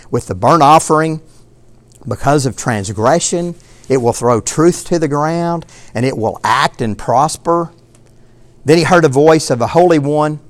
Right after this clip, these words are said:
speaking, and another holy one answered, "How long is this going to last? How long is the burnt offering and the transgression that makes desolation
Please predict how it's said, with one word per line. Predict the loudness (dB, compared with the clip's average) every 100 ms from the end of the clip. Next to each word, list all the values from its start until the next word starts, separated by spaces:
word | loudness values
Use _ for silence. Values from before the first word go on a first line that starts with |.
| -20 _ _ _ -20 _ -12
speaking, | -8 0 2 2 0 -2 -4 -6
and | 0 2
another | 4 4 6 4
holy | 6 6 4
one | 2 0 0
answered, | -2 -4 -2 0 0 0 -4 -10 2
"How | 4 6
long | 6 6 6 4
is | 2 0
this | 0 -2
going | 0 2 2 2 -2
to | -2 -2
last? | 2 2 2 -2 -4
How | 0 2
long | 4 2 2 -2 -10 -10
is | -6 -4
the | -4
burnt | 0 2 4
offering | 4 4 2 -2 -2 -6 -14 -20 -12
and | -6 -4
the | -6
transgression | -4 -2 -2 0 2 2 0 -4
that | -4
makes | -2 -4 -4 -8
desolation | -2 0 0 2 2 2 0 -4